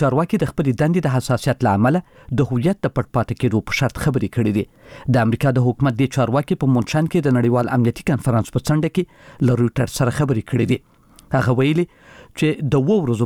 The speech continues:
په موده کې د تشدد پر کمولو موافقه شوې ده، خو دا پریکړه باید وشي چې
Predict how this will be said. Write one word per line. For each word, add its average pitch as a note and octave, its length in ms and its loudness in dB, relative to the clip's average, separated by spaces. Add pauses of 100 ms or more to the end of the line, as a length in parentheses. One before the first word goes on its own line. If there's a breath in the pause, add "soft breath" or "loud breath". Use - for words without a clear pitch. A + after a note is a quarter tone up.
په B2 160 2
موده A2 240 0
کې F#3+ 160 0
د C#3 160 -2
تشدد C3 480 -2
پر - 160 -2
کمولو A2+ 480 2
موافقه B2 380 -2
شوې F#2+ 280 0
ده، - 60 -2 (340 loud breath)
خو B2 160 0
دا A2+ 80 2 (140)
پریکړه D#3 280 0
باید D#3+ 220 2
وشي D#3+ 160 -2
چې - 340 -6